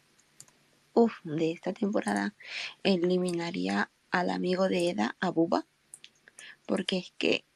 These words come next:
que se vaya a quedar con Melo al final, cuando nunca la ha merecido, es que me parece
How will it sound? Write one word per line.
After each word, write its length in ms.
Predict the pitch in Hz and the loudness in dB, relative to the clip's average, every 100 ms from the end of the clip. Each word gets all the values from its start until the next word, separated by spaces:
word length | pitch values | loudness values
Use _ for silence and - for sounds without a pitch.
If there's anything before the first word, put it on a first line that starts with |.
| _ _ _ _ - | _ _ _ _ 0
que 120 | 180 | 0
se 120 | 165 | 0
vaya 180 | 147 151 | -4 -2
a 40 | |
quedar 280 | 196 196 202 | -2 -2 0
con 240 | 208 196 | 2 2
Melo 280 | 180 170 160 | 2 0 0
al 100 | 156 | -2
final, 400 | 160 165 165 156 - | -4 -2 -2 -2 -2
cuando 240 | 151 147 | -2 0
nunca 320 | 151 147 175 | 0 2 2
la 80 | 185 | 2
ha 40 | |
merecido, 480 | 185 185 - - - | -2 -8 -12 -10 -10
es 60 | - | -6
que 120 | - | -4
me 120 | 170 | -4
parece 500 | - 156 - - - | -2 -4 -4 -6 -8